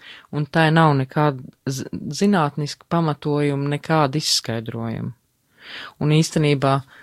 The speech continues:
tā ir mūsu atkal kaut kāda veida aprobežotība, jo pat ja jūs ņemtu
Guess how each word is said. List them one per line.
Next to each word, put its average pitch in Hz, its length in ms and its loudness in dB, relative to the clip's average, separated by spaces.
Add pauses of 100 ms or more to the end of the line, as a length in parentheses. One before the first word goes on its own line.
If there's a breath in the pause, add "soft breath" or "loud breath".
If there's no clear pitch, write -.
(160 soft breath)
tā 170 120 6 (420)
ir 147 140 -2
mūsu 156 400 0
atkal 147 300 2
kaut 151 220 0
kāda 131 360 0
veida 156 400 2
aprobežotība, 147 960 0 (460 loud breath)
jo 170 200 6 (120)
pat 214 240 4
ja 175 80 6
jūs 156 340 2
ņemtu 190 500 6